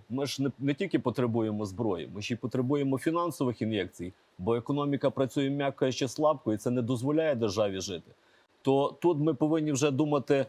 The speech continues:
не тільки про те, як отримати рибу, а як отримати вудку, щоб цю рибу зловити. А це всебічна інтеграція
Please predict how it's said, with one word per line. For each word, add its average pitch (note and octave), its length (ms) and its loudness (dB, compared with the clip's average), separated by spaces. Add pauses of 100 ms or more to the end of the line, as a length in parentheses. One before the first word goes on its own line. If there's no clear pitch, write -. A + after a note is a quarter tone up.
(140)
не C3 120 4
тільки D#3+ 280 2
про - 140 0
те, D3+ 140 4
як C#3+ 140 0
отримати D3 480 2
рибу, D#3+ 420 2 (140)
а G2+ 80 -2
як A#2 140 2
отримати F3 480 2
вудку, A2+ 380 -2
щоб G#2 220 -4
цю A#2+ 140 -2
рибу G#2 260 0
зловити. G#2 500 -2 (240)
А G2 80 0
це D3 420 0
всебічна D3 720 0
інтеграція A#2+ 920 2